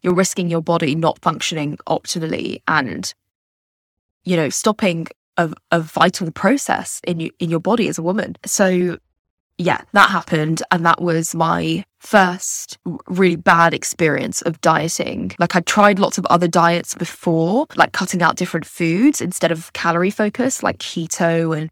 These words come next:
vegan. And, well, vegan's not much of a diet, but I basically, I've tried everything, diets and lifestyles, all of them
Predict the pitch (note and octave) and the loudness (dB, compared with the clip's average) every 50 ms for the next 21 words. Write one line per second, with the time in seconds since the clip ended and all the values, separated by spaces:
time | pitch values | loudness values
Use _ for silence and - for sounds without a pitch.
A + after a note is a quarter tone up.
0 | _ - E3+ D#3 - F3+ E3 D#3+ - F3 E3 D#3+ D#3+ D#3+ D#3+ E3 D#3+ E3 D#3+ D#3+ | _ -14 -10 -6 -4 -4 -4 -2 -2 -2 0 0 0 -2 -4 -4 -4 -4 -4 -4
1 | D3+ - - D#3+ D#3 D3+ D3+ D3 C#3+ C#3+ C3 - - - - - - - D3 D#3+ | -4 -4 -4 -2 0 0 0 -2 -4 -4 -6 -6 -6 -6 -8 -8 -4 -2 -2 -2
2 | D#3+ F#3+ F#3+ G3 F3+ E3 E3+ E3 C#3+ - - D#3+ D#3 - - F3 E3+ D#3+ - E3+ | 0 0 0 0 -2 0 0 -2 -2 0 -2 -2 -2 -2 -4 -6 -4 0 2 2
3 | E3 E3 C#2+ A#1 - - F3 E3+ F3 F3 C4 C4 B3 - - F#3+ E3 D#3+ - - | 2 2 2 -2 0 4 4 4 6 6 4 4 4 2 0 0 0 0 -2 -2
4 | - F#3 E3 D#3+ D#3+ E3 D#3+ E3+ D#3 D3+ - - - - F#3 E3+ E3+ - F3 E3+ | -2 0 0 2 0 0 -2 -2 -6 -6 -6 -6 -6 -6 -8 -2 2 6 6 6
5 | E3+ E3 - - - E3+ E3 E3 E3+ E3+ E3 - - E3+ E3 E3 D#3+ - - F#3 | 6 4 2 -2 -4 -4 0 0 0 0 0 2 2 4 4 4 2 0 0 0
6 | F3+ E3 D#3+ - - F#3 F#3 F#3 | 2 0 0 -2 -2 -2 -2 -6